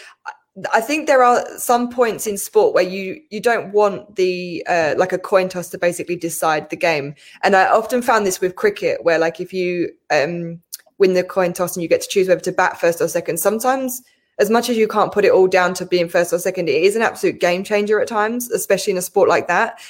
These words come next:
And I do think if you have too much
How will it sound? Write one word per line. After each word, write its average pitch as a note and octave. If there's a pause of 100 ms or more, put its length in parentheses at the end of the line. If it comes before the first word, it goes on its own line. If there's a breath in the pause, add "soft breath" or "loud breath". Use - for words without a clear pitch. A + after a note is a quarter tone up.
(320 loud breath)
And G3+
I G3
do A3+
think A3+
if G3+
you G#3+ (160)
have F#3+
too A#3
much -